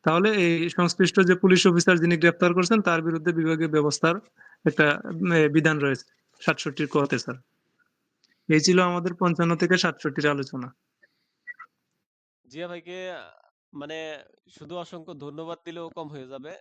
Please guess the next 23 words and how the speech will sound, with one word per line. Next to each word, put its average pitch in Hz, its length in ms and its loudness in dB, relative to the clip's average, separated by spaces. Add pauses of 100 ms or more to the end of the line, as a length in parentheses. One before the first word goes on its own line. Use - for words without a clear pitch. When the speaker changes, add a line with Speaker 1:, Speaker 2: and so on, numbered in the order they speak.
(260)
Speaker 2:
উনি 147 220 -18
কিন্তু 160 560 -20 (380)
খুবই 156 300 -14
প্রাণবন্ত 190 640 -12
ভাবে 156 380 -12
এবং 143 400 -14 (100)
একেবারে 139 480 -16
বাস্তবতার 156 680 -14
নিরিখে 151 500 -16 (340)
বাস্তব 143 400 -16
উদাহরণ 147 440 -14
দিয়েও 147 180 -16
আপনাদের 139 460 -16
জিনিসগুলা 123 640 -20 (120)
বুঝাইয়া 131 360 -16
দিল। 123 260 -18 (840)
উনার, 147 400 -12
মানে, 147 500 -12
কোনো 165 160 -16
জায়গায় 151 260 -16
কমতি 175 340 -16
ছিল 139 300 -18
না। 147 200 -16